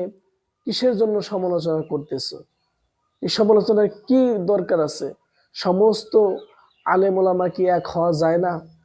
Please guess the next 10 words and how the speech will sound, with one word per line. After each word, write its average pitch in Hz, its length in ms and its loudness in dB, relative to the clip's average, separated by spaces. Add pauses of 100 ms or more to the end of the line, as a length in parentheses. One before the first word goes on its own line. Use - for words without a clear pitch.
(300)
এখন 196 500 4 (840)
এক 190 240 2
হয়ে 185 300 4 (520)
ময়দানে 180 520 4
কাজ 180 280 -2
করেন, 170 320 2 (420)
না 160 180 0
হয় 175 340 0 (760)
এই 185 120 2
যে 185 200 2